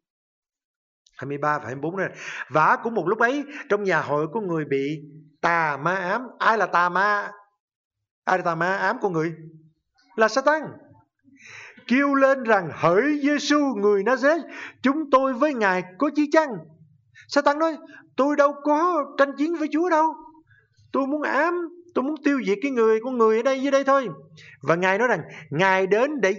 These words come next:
diệt chúng tôi sao? Chúa đến diệt Satan sao? Hay là những các, ờ, quỷ sứ đi theo Satan? Tôi biết Ngài là ai, là đấng thánh của Đức Chúa Trời." Đây là lần đầu tiên đây, xuống đây,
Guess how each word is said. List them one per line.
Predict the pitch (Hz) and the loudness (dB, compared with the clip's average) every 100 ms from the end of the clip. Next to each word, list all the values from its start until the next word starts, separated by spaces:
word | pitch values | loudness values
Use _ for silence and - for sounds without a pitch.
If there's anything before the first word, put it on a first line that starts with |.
| 170 | 0
diệt | 190 196 | -2 0
chúng | 269 269 | -4 0
tôi | 247 | 0
sao? | 247 262 247 185 - - | 2 0 0 -2 -12 -2
Chúa | 269 285 | 0 0
đến | 302 | -2
diệt | 214 196 | 0 0
Satan | 254 254 247 | 0 -2 0
sao? | 269 302 285 - - - _ _ - | 0 0 -4 -18 -20 -20 _ _ -4
Hay | - 226 | 0 2
là | 185 | 2
những | 170 233 277 - | -2 -4 -4 0
các, | 262 277 | 0 2
ờ, | 226 220 214 208 175 | 2 2 2 0 -2
quỷ | 202 | -4
sứ | 254 285 | -2 -2
đi | 247 233 | -2 -4
theo | 233 | -2
Satan? | 240 240 240 - - - | 0 -2 -2 -14 -20 -2
Tôi | 214 240 | 4 4
biết | 233 294 | 4 -2
Ngài | 208 190 185 180 | 0 0 2 2
là | 175 | 2
ai, | 214 226 208 - - - | 2 2 -2 -8 -14 -4
là | 147 165 147 165 | 0 0 0 0
đấng | 175 233 | -2 -2
thánh | 240 233 269 302 294 | -6 -6 -6 -8 -6
của | 139 | -6
Đức | 175 - - | -6 -10 -10
Chúa | 185 | -10
Trời." | 147 127 107 101 - _ _ _ _ _ _ _ _ _ _ - | -8 -10 -10 -18 -20 _ _ _ _ _ _ _ _ _ _ -2
Đây | 311 349 | 2 2
là | 277 | 2
lần | 254 262 | 2 2
đầu | 254 | 0
tiên | 311 330 | 0 2
đây, | 339 311 | 0 -2
xuống | - 330 359 | -4 -2 0
đây, | 339 311 | 0 -2